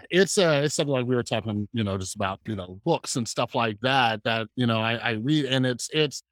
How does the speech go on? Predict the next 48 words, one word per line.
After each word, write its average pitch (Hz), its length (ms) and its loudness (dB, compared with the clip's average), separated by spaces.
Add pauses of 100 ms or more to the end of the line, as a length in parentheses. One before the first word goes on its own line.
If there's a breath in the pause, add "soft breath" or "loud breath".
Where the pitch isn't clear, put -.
(160)
it's 156 120 2
something 196 260 4
like, 147 280 4
like, 147 240 2
trust - 280 -2
me, 120 60 0
like, 101 200 -2
I 151 160 2
love 123 360 2
playing 127 260 2
video 123 260 2
games. 117 360 0
I 98 140 -6 (160)
binge 117 260 0
shows 113 420 0
with 110 80 -4
my 92 120 -4
girlfriend, 117 380 0
with 98 100 -4
my 95 100 -6
son, 117 500 2 (300 loud breath)
you 139 100 6
know, 139 280 4
all 220 200 6
these 190 200 4
other 170 180 4
things. 127 480 -2 (480 soft breath)
But, 156 400 6
you 160 160 4
know, 131 280 4
it's 143 180 0
just 160 160 2
something 147 220 0
about 120 260 0
me. 117 60 2
I'm 117 100 0
just 117 200 -4
curious 185 440 4
and 123 80 -2
stuff. 127 180 -2
But 135 100 -6
I, 131 220 0
I 147 120 4
understand 147 640 2
that 113 100 0
other 131 220 0
people, 147 300 -6
like, 113 200 -2